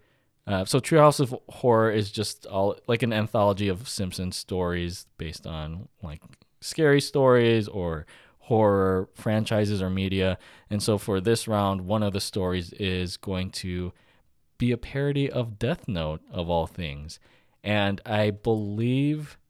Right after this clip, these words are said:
like, I saw some tweets of, like, imagery, um, promoting the, the, this new Tree Har-, Treehouse of Horror special. And I think they are doing the story in anime form for The Simpsons instead of the,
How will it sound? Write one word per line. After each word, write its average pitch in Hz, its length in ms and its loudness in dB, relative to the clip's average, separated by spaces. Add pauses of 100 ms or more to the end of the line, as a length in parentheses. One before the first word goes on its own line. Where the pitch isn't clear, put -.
(140)
like, 104 120 -4
I 117 100 2
saw 147 200 2
some 135 240 0
tweets 117 360 -2
of, 95 400 -2 (140)
like, 92 260 -8
imagery, 98 680 -2 (520)
um, 87 240 -8
promoting 110 720 2 (300)
the, 104 160 -8
the, 101 180 -2 (180)
this 104 200 -8
new 98 160 -4
Tree 104 160 -4
Har-, 92 280 -2 (140)
Treehouse 101 460 -2
of 98 120 -4
Horror 87 300 -4
special. 104 600 -2 (420)
And 95 600 -2 (560)
I 104 80 -2
think 113 260 -4
they 107 180 2
are 104 320 4 (440)
doing 156 280 4
the 120 100 2
story 98 600 0 (140)
in 147 220 0
anime 90 500 -2
form 87 380 -6
for 87 240 -8
The 85 100 -4
Simpsons 85 580 -8
instead 90 380 -6
of 85 280 -8
the, 82 300 -8